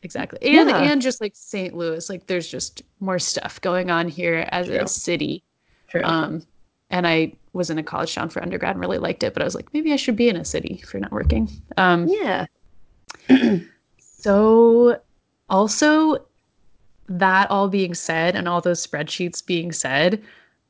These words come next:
Speaker 1: I, at the L sac forum, when I was talking to different schools, I chatted with the admissions rep at the wash U table. She was so cool. And I just, like, had this intuitive feeling. I was like, "Oh, I'm gonna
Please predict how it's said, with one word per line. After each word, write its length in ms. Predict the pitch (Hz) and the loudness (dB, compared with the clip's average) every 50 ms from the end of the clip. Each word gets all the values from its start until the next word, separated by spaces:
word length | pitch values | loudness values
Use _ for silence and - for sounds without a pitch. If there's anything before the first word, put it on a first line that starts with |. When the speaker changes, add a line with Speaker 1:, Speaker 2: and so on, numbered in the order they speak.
| _ - | _ -4
Speaker 1:
I, 460 | 190 185 175 175 180 190 214 240 247 - | -2 0 2 4 4 4 4 4 2 2
at 180 | - 208 208 - | 0 -4 -2 -2
the 220 | 208 190 - - 180 | -2 -2 -2 -2 -2
L 120 | 175 175 | -2 -2
sac 340 | 175 - 220 202 202 - - | -2 0 0 0 0 -2 -6
forum, 460 | - - - 165 165 165 175 190 185 | -8 -6 -4 -2 0 0 0 0 0
when 80 | 185 180 | -2 -2
I 40 | 175 | -4
was 140 | 170 - - | -4 -4 -2
talking 320 | - 170 165 165 - 180 | -2 -2 -2 0 0 0
to 80 | 175 170 | 0 0
different 300 | 175 165 - - - - | 0 -2 -4 -6 -8 -8
schools, 580 | - - 147 160 156 165 175 190 202 202 - - - - _ _ _ - | -4 -2 -2 0 0 0 0 0 -2 -4 -10 -14 -20 -20 _ _ _ -2
I 80 | - 175 | 0 0
chatted 500 | - - - - 175 180 185 196 196 190 | 0 -2 0 2 4 6 6 6 4 4
with 280 | 185 185 180 175 - - | 2 0 0 -2 -2 -2
the 600 | 190 180 165 165 165 165 165 165 165 175 - - _ _ _ _ _ _ - | 0 0 2 2 0 0 0 0 -2 -2 -4 -6 _ _ _ _ _ _ -2
admissions 800 | 190 180 185 175 175 165 - - 170 170 170 165 160 - - | 0 0 0 0 -2 -2 -4 -2 -2 -2 -2 -2 -2 -4 -2
rep 340 | 175 170 160 160 165 - _ - | -2 0 0 0 -2 -6 _ -4
at 200 | 170 165 165 - | -2 -2 -2 -2
the 80 | 175 170 | -2 -2
wash 240 | 165 170 170 - | -2 -2 -4 -4
U 60 | 190 185 | -6 -6
table. 320 | - 160 165 160 185 190 | -4 -4 -2 -2 -2 -2
She 100 | - - | -2 -4
was 100 | - - | -8 -4
so 180 | - 190 190 185 | -2 -2 0 0
cool. 480 | 180 - 180 170 170 175 190 196 - - - - - - - - - - _ _ _ - | 0 2 6 6 8 6 6 4 0 -8 -20 -20 -20 -20 -20 -20 -20 -20 _ _ _ -4
And 600 | - 190 180 170 165 165 165 165 165 160 - - - _ _ _ _ _ _ _ | 0 2 4 4 4 4 2 0 -2 -6 -8 -12 -18 _ _ _ _ _ _ _
I 140 | - 185 180 | -2 0 0
just, 200 | 175 180 165 - | 0 -2 -2 -2
like, 160 | 185 170 165 | -2 -2 -4
had 260 | - - 180 165 165 165 | -4 -2 -2 -2 0 0
this 220 | 170 165 165 - _ - | -2 -4 -6 -10 _ -12
intuitive 540 | 185 165 - - - 165 151 156 160 156 - | -10 -10 -10 -8 -8 -6 -6 -4 -6 -6 -8
feeling. 560 | - 156 156 156 160 165 175 175 180 180 - - _ _ 175 | -6 -6 -4 -4 -4 -2 -4 -4 -4 -6 -8 -12 _ _ -6
I 60 | 165 | -6
was 120 | 160 160 | -4 -4
like, 240 | 160 151 156 - - - | -4 -6 -6 -8 -6 -6
"Oh, 240 | 170 151 156 160 160 | -4 -4 -2 -2 -4
I'm 120 | - 175 | -4 -2
gonna 260 | 175 175 175 175 175 | -2 -2 -2 -2 -4